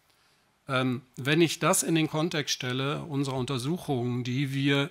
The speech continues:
auch Anfang der neunziger Jahre, übrigens auch im Osten, ich bin mir nicht mehr sicher, ob auch in Jena, aber jedenfalls auch im Osten gemacht haben, über den Einsteig-,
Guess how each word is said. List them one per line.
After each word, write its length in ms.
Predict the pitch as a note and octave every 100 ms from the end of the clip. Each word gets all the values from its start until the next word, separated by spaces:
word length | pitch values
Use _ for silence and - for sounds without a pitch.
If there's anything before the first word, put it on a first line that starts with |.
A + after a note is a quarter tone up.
| -
auch 240 | D3 G3 -
Anfang 400 | D#3 D#3 D3 B2+
der 140 | B2+
neunziger 440 | C3 B2+ - B2
Jahre, 420 | B2 B2 B2 B2 A#2
übrigens 460 | F#3+ E3 D3 C3
auch 260 | E3+ D3+ D3
im 140 | C3
Osten, 600 | - C#3 - - B2 A2+
ich 120 | - -
bin 160 | D#3
mir 100 | C#3+
nicht 180 | D3+ F3+
mehr 160 | D3 C3+
sicher, 320 | D#3 D3+ C3+
ob 100 | C3+
auch 220 | D3 C3
in 100 | B2
Jena, 460 | A#2+ C#3 C#3 A2+ A#2
aber 220 | A#2+ A#2+
jedenfalls 520 | B2 C3+ D3+ C3 B2
auch 280 | C3 C3+ C#3+
im 100 | C3
Osten 400 | D3+ D3 - B2
gemacht 400 | A#2 C#3 C#3 -
haben, 320 | C3 B2 C3+
über 220 | C3+ C3
den 120 | C3
Einsteig-, 540 | D#3 D3 E3+ - C#3